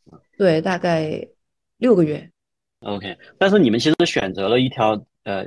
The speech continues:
Speaker 2: 比特币的一条侧链，叫 Stacks。这条链其实在二零二一年的时候，也还不是一条非常为人所知的一条公链，对吧？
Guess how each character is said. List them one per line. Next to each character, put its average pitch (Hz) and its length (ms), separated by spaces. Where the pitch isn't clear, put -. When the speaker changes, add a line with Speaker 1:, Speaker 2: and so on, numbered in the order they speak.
Speaker 2:
比 104 100
特 110 120
币 127 120
的 117 140
一 117 60
条 101 220
侧 127 280
链， 101 260
叫 98 220
Stacks。 - 540
这 294 120
条 127 160
链 131 180
其 120 140
实 117 100
在 135 100
二 147 160
零 151 140
二 156 100
一 196 140
年 165 160
的 104 80
时 - 140
候， 104 160
也 92 160
还 123 200
不 135 200
是 156 180
一 117 80
条 92 260
非 143 160
常 123 260
为 104 120
人 127 160
所 113 220
知 160 160
的 147 40
一 123 40
条 95 160
公 101 180
链， 95 180
对 92 80
吧？ 87 140